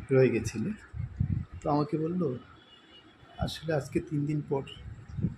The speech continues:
আমিষ থেকে নিরা-, নিরামিষ থেকে আমিষ হবে, কারণ রথযাত্রা,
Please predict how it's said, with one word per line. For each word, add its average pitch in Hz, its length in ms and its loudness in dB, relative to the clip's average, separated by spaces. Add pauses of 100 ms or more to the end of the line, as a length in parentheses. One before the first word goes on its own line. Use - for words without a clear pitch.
(440)
আমিষ 127 340 2
থেকে 135 180 0
নিরা-, 120 420 0
নিরামিষ 120 460 -2
থেকে 131 200 -4
আমিষ 127 380 -2
হবে, - 180 -2 (1300)
কারণ 127 200 0 (1080)
রথযাত্রা, 123 840 0